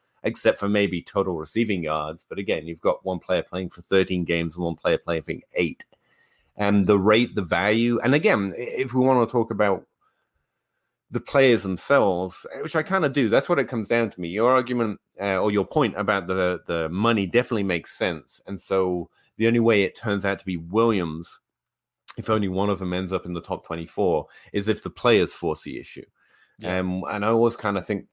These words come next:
Speaker 1: uh, at wide receiver, they have that ability. Um, and I'm really encouraged to see Devontae Parker become some of what his promise was in the league. I do think he's a good player. Um,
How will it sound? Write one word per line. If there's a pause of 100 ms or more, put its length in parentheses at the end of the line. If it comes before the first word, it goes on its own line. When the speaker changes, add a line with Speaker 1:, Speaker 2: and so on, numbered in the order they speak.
(140)
Speaker 1:
uh,
at
wide
receiver,
they
have
that
ability. (560)
Um,
and
I'm
really
encouraged
to
see
Devontae
Parker
become
some
of
what
his
promise
was
in
the
league.
I
do
think
he's
a
good
player. (760)
Um,